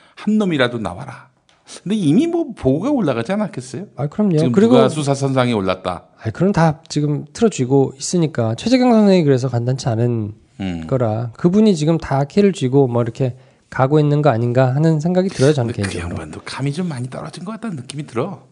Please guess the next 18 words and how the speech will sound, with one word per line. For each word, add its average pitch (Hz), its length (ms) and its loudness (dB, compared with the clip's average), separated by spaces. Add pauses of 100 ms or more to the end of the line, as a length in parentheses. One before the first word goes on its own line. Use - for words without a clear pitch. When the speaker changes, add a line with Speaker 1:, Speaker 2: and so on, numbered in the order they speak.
(120)
Speaker 2:
아니, 147 160 4
제가 170 260 4
보기에는 190 300 4
간단치 135 360 2
않다니까요. 92 500 -6
Speaker 1:
아니, 190 100 -2
간단치는 220 460 -2
않겠지. 107 580 -4
근데 127 260 4 (240)
Speaker 2:
<laughs> 143 220 -12
Speaker 1:
감이 135 240 -2
옛날 104 240 -2
같진 95 240 -6
않은 113 200 -2
것 90 60 -6
같다라는 87 500 -8
생각이 98 320 -16
들고, 104 520 -14